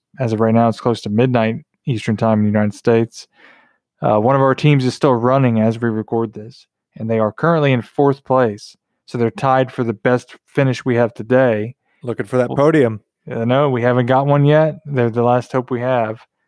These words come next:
Speaker 1: believe that is team, what is that team, Tyler?
Speaker 2: Uh, Bad Weather Brewing Company,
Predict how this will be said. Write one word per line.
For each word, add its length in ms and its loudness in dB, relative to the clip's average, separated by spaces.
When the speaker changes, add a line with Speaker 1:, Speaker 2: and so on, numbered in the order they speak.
Speaker 1:
believe 180 2
that 160 2
is 100 -10
team, 400 0
what 140 2
is 80 -2
that 140 0
team, 200 -2
Tyler? 460 -8
Speaker 2:
Uh, 260 -2
Bad 260 0
Weather 240 2
Brewing 340 0
Company, 460 -10